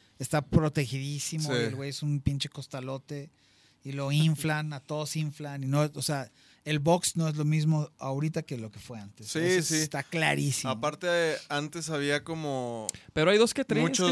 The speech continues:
Speaker 3: están, hay dos que tres nombres que están como, como que llamando la atención. Por ejemplo, Lomachenko.
Speaker 2: Pero, por
Speaker 3: Ese güey
Speaker 2: ejemplo,
Speaker 3: es, es
Speaker 2: en el
Speaker 3: divertido
Speaker 2: box
Speaker 3: de ver.
Speaker 2: mexicano siempre antes había un chorro de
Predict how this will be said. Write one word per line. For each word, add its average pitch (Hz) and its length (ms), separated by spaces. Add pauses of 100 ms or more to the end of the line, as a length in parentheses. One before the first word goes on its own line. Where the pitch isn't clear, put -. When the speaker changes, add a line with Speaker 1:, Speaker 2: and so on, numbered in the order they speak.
Speaker 3:
están, 233 320
hay 208 100
dos 214 140
que 233 80
tres 240 200
nombres 226 360
que 190 80
están 180 380
como, 196 580
como 143 260
que 139 100
llamando 143 360
la 196 60
atención. 156 480
Por 143 140
ejemplo, 160 380
Lomachenko. 151 880 (420)
Speaker 2:
Pero, 160 220
por 170 140
Speaker 3:
Ese 165 80
güey 208 160
Speaker 2:
ejemplo, 185 200
Speaker 3:
es, 196 60
es 170 60
Speaker 2:
en - 80
el 214 60
Speaker 3:
divertido 190 320
Speaker 2:
box 202 60
Speaker 3:
de 190 60
ver. 190 140
Speaker 2:
mexicano 196 580 (380)
siempre 160 420
antes 170 260
había 139 220
un 147 160
chorro 156 340
de 135 200